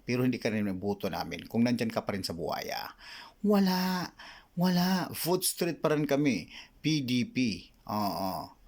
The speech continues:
Oo, mga kapatid, no? Talagang nagpataasan sila ng ihi at ito naman si Amy, binanatan si Buhayang Romualdez. Bye-bye, mga kapatid. Yun sa my channel.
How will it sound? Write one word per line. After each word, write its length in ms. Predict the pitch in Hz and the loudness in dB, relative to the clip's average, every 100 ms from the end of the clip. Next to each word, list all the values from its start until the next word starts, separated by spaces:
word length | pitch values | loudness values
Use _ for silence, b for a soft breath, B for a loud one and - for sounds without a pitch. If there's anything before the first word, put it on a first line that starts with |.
| b b b b | b b b b
Oo, 480 | 117 113 107 107 107 | 2 2 4 2 2
mga 240 | 143 156 | 4 4
kapatid, 280 | 147 - 156 135 | 4 2 2 4
no? 240 | 131 156 - _ - | 2 2 -6 _ -4
Talagang 320 | 123 127 135 | 0 2 4
nagpataasan 640 | 135 117 123 117 123 127 117 | 2 2 0 2 2 0 0
sila 160 | 120 | 2
ng 240 | 120 117 107 | 2 2 2
ihi 400 | 117 107 139 - - | 0 0 -2 -4 -4
at 240 | 113 - | -4 -2
ito 240 | 117 113 | -4 0
naman 240 | 123 123 120 | 2 4 4
si 160 | 120 | 0
Amy, 240 | 117 117 101 | 2 2 2
binanatan 640 | 107 113 110 107 110 101 | 0 2 2 0 -2 0
si 240 | - 110 95 | -2 -4 -4
Buhayang 640 | 98 98 98 95 90 87 | 0 0 2 -2 -4 -6
Romualdez. 720 | 90 87 87 - - - - | -6 -6 -6 -8 -12 -14 -6
Bye-bye, 240 | 117 135 151 | -2 2 4
mga 240 | 151 143 | 4 2
kapatid. 400 | 139 139 135 123 B B B B - | 0 0 -2 -4 B B B B 0
Yun 160 | 123 | 0
sa 80 | 117 | 2
my 80 | 113 | 0
channel. 720 | - 135 143 139 135 135 131 | 0 2 4 4 4 2 0